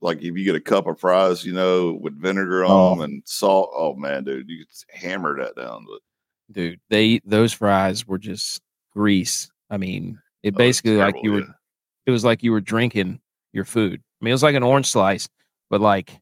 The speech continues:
Speaker 2: for state fair, like, the state, the orange, the orange slice or the, the fries at the state fair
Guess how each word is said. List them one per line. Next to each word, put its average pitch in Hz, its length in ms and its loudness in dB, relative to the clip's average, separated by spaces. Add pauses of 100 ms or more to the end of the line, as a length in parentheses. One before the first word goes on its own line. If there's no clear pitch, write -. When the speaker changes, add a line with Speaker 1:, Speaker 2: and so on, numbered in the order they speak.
(1200)
Speaker 2:
for 107 120 0
state 107 320 0
fair, 98 280 0
like, 92 180 -4
the 98 80 -8
state, - 320 0
the 120 100 2
orange, 147 380 4 (220)
the 120 80 -4
orange 170 360 4
slice 143 640 4
or 120 60 0
the, 110 240 -4
the 107 100 -6
fries 143 460 4
at 117 100 -2
the 110 60 -10
state 113 320 -2
fair 107 340 2